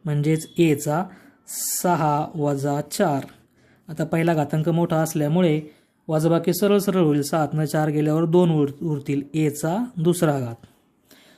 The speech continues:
दुसरा घात असलेला आपण काय म्हणतो? एचा वर्ग. म्हणजे तुम्ही याला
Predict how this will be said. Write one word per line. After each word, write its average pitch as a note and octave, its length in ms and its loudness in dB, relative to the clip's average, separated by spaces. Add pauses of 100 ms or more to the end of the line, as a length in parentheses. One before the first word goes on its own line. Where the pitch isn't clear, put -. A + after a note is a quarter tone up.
(500)
दुसरा F3+ 300 2
घात E3+ 120 4
असलेला E3+ 340 2
आपण E3+ 220 0
काय F#3 120 0
म्हणतो? E3+ 280 0
एचा F3 600 2
वर्ग. E3 580 4
म्हणजे D3+ 200 -2
तुम्ही D#3+ 280 -2
याला D#3 280 -2